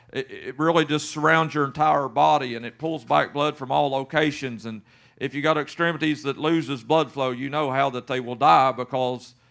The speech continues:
there is no blood flow there. The heart is a very important part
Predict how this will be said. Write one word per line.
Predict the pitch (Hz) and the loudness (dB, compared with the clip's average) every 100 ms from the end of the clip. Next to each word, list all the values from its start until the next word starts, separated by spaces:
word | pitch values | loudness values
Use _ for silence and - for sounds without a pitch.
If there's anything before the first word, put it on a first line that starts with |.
| _ - | _ -4
there | 131 | 0
is | 135 | 0
no | 143 139 | 2 0
blood | 131 135 127 | 2 2 0
flow | 135 127 | -2 -2
there. | 127 143 | -2 -2
The | 127 120 | -2 0
heart | 165 175 147 - | 4 4 2 -4
is | 135 131 | -4 -4
a | 127 | -6
very | 123 151 143 131 120 - | -2 0 0 0 -6 -10
important | 117 - 147 139 - 110 104 - _ _ _ _ _ _ | -12 -6 -4 -4 -6 -16 -16 -20 _ _ _ _ _ _
part | - 131 113 - | 0 2 2 -4